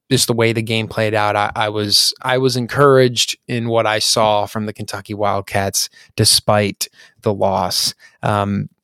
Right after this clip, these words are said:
one thing that I actually am just now thinking of and wanted to touch on, and we'll kind of let this lead into,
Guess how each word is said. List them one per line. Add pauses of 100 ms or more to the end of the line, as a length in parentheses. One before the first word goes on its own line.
(120)
one
thing
that
I
actually (360)
am
just
now
thinking
of
and
wanted
to
touch
on,
and
we'll
kind
of
let
this
lead
into,